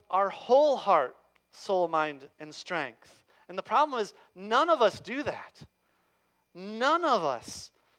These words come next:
We all fall short of this demand of repentance, which is exactly why we need a Savior. A Savior, Jesus, who never had to repent,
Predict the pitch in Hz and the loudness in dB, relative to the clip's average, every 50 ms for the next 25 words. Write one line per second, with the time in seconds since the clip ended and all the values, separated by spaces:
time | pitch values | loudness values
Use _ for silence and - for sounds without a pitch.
0 | _ _ - 196 220 240 226 233 262 311 349 330 - - 269 233 214 185 - - | _ _ -6 0 2 6 8 10 12 10 10 8 6 4 4 4 4 2 0 -2
1 | - 220 214 208 196 190 - - _ _ _ _ _ _ _ _ _ - 202 180 | 2 4 4 4 4 2 -4 -12 _ _ _ _ _ _ _ _ _ -4 -2 -2
2 | 247 220 - - 208 208 208 208 202 202 196 196 180 196 - - 226 269 277 - | -4 -6 -6 -6 -6 -4 -4 -4 -4 -6 -6 -6 -6 -6 -6 -4 -6 -8 -8 -10
3 | - 170 131 - - - - - - _ _ _ _ _ _ _ _ _ _ _ | -12 -14 -14 -14 -18 -20 -20 -20 -20 _ _ _ _ _ _ _ _ _ _ _
4 | _ _ _ _ _ - 185 - 240 202 220 208 180 196 226 262 262 - 262 233 | _ _ _ _ _ -12 -10 -10 -8 -6 -8 -2 2 4 4 4 2 0 -4 -6
5 | 202 180 180 190 208 220 233 247 262 226 226 226 226 220 214 220 220 214 196 - | -6 0 4 6 6 8 6 4 2 0 -4 -6 -8 -8 -6 -2 -2 -2 -2 -2
6 | - 226 233 277 294 254 190 156 123 107 - - _ _ _ _ _ _ _ _ | 0 0 0 0 0 -6 -12 -14 -16 -16 -18 -20 _ _ _ _ _ _ _ _
7 | _ _ _ _ _ _ _ _ _ _ _ _ _ _ _ _ _ _ _ _ | _ _ _ _ _ _ _ _ _ _ _ _ _ _ _ _ _ _ _ _
8 | _ _ _ _ _ _ _ _ _ 151 160 - - 214 226 226 202 208 190 160 | _ _ _ _ _ _ _ _ _ -14 -12 -6 -6 -4 -4 -4 -6 -8 -8 -8
9 | 190 214 220 214 190 - - 196 190 185 190 190 196 180 - 180 202 247 220 175 | -10 -12 -12 -14 -14 -14 -14 -12 -8 -6 -4 -4 -4 -6 -6 -8 -10 -10 -10 -12
10 | 147 139 120 - - 135 110 104 _ - - | -12 -12 -14 -12 -12 -12 -12 -12 _ -20 -20